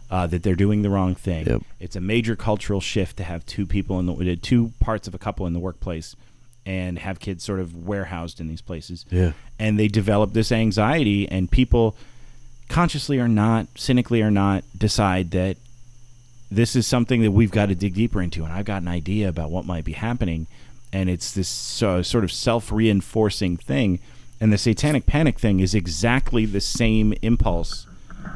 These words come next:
Speaker 2: Oh,
Speaker 1: as
Speaker 2: yeah.
Speaker 1: the, as the Wayfair thing.
Speaker 2: Yep.
Speaker 1: It's this, except, you know, instead of, instead of the people who work for us now, it's the people above us,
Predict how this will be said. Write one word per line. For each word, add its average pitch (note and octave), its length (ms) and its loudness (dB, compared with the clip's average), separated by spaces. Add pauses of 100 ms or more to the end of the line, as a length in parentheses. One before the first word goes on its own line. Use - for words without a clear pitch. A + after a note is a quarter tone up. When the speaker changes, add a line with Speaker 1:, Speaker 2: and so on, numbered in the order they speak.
(260)
Speaker 2:
Oh, G2+ 60 2
Speaker 1:
as - 220 6
Speaker 2:
yeah. D#2+ 60 6
Speaker 1:
the, G#2 220 2
as G#2 200 0
the G#2+ 160 4
Wayfair G2 420 2
thing. - 260 -10 (200)
Speaker 2:
Yep. F2 100 -14 (320)
Speaker 1:
It's G2 280 2
this, A2 180 2
except, A#2 460 2
you A2+ 160 2
know, G#2+ 100 4
instead A#2 380 4
of, A#2+ 180 2
instead A#2 360 -2
of G2+ 300 -2
the F#2+ 80 -2
people A#2 300 -2
who G#2 80 -2
work C3 260 -2
for A2 220 0
us F#2+ 160 -4
now, G#2+ 220 -2
it's - 120 -10
the D2+ 100 -10
people G#2+ 380 -4
above F#2+ 280 -4
us, - 360 -14